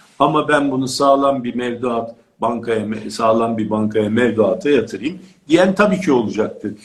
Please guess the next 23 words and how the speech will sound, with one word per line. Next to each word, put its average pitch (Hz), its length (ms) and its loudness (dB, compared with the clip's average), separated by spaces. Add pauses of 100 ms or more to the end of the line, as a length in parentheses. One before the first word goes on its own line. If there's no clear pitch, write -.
(160)
Ya 151 140 4
hep 180 260 2
ya 160 140 4
hiç - 340 -2
değil 156 300 0
bu. 98 180 -2 (500)
E, 123 200 4
yüzde 135 560 2
kaçı 160 480 0 (320)
ne 117 120 2
yapar? 120 520 2 (240)
Paranın 139 280 2
yüzde 143 440 -2
kaçı 151 320 -2
nereye 143 280 2
gider 98 280 -4
hadisesi. 95 720 -6 (360)
Dolayısıyla 180 520 2
burada 185 300 2
tabii 180 240 2
ki 123 160 -2
bir 123 40 0
miktar 123 540 0